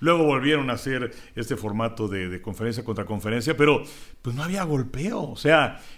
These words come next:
en un partido de tocado había más contacto.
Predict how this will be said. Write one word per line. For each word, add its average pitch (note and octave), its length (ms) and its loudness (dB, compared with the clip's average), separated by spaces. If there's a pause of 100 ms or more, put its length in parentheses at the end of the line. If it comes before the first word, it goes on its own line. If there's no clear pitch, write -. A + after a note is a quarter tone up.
(200)
en D3 240 2
un C4+ 160 2
partido G#3+ 480 2
de D3 140 6
tocado F#3 680 2
había D3+ 180 2
más G#3+ 140 0
contacto. - 540 -6